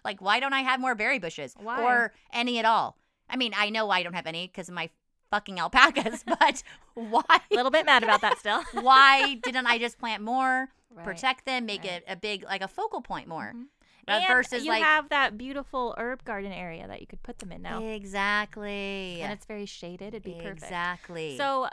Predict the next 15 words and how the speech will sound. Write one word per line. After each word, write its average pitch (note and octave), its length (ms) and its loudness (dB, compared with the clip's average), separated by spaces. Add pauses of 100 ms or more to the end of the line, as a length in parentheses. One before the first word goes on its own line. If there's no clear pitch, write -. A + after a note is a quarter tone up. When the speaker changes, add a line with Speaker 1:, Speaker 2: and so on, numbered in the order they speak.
(440)
Speaker 2:
um, F#3+ 460 -6 (840)
I A#3 240 -4
was A3+ 760 -6 (500)
talking A#3+ 460 -8
to G#3 320 -8
a F#3 80 -6
friend, G#3+ 600 -8 (540)
um, F#3+ 320 -6
and F#3+ 160 -10
she A#3 460 -10
lives G#3+ 320 -8
next G3+ 320 -12
to, G#3+ 240 -10
like, F#3 240 -10
um, E3+ 400 -12